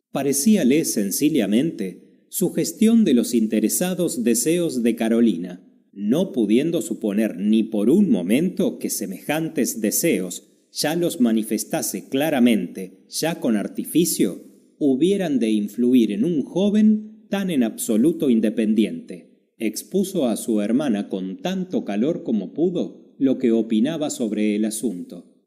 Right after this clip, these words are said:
y pronto tuvo el placer de notar los saludables efectos de sus palabras. El carácter de Juana no era desconfiado, y por eso fue ahora gradualmente conducida a la esperanza de que Bingley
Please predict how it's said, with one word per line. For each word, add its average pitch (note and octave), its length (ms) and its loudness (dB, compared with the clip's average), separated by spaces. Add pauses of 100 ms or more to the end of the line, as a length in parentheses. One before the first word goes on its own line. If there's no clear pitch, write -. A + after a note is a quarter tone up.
(100)
y D#3+ 140 -2
pronto A#2 520 0
tuvo E3+ 640 -2
el A#2 200 0
placer D#3 500 -4
de D3 120 -2
notar C3+ 680 -6
los A#2+ 320 -2
saludables C3 760 -2
efectos C#3 720 -8
de A2+ 80 -2
sus A2 260 -8
palabras. F2+ 880 -8 (180)
El D#3+ 140 -4
carácter F3+ 560 -2
de F#2+ 80 -6
Juana E3+ 420 -6
no C3+ 260 2
era C3+ 260 -2
desconfiado, F#2+ 1000 -6 (200)
y F3+ 100 -2
por G3 220 2
eso G#3 240 2
fue F3 260 -6
ahora F3 320 -4
gradualmente D#3 880 -2
conducida F3 840 -4
a A#2 100 -6
la A2+ 180 -2
esperanza A2 760 -4
de G2 120 -8
que F#2+ 140 -8
Bingley D3 680 -2